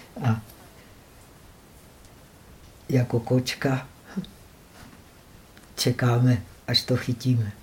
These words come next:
No a v hlavě se to mele. Hm? A mele a mele. No a uvažujeme stále o tom, jak bychom to chytili.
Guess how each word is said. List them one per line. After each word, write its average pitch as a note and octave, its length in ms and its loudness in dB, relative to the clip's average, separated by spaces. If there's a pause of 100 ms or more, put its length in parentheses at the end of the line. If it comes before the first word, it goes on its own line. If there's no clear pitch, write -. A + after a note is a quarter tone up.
(360)
No B2+ 160 2
a C3+ 340 0
v B2 100 -4
hlavě C3 500 6
se C#3 160 2
to C3 180 2
mele. C#3+ 400 4 (160)
Hm? F#3 140 6 (2250)
A A#2+ 280 2 (120)
mele C3 420 6
a A#2+ 120 2
mele. C3 400 4 (520)
No C3+ 180 -2
a C3 320 0 (260)
uvažujeme C3 680 4
stále C3 420 2
o A#2+ 140 0
tom, C3 260 0
jak B2+ 140 2
bychom B2+ 340 -2
to C3 120 -4
chytili. C#3 540 0